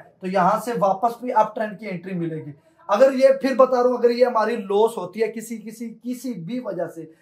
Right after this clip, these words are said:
तो वापस हम एक और जाल बचाएंगे,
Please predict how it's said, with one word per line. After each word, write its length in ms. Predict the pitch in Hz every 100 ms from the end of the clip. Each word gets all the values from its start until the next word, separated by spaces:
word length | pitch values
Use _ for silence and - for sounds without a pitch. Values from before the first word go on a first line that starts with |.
| _ 220
तो 100 | 202
वापस 480 | 196 202 220 254 220
हम 300 | 220 226 220 - 196
एक 220 | 214 214
और 220 | 202 202
जाल 240 | 165 165 160
बचाएंगे, 440 | 160 147 147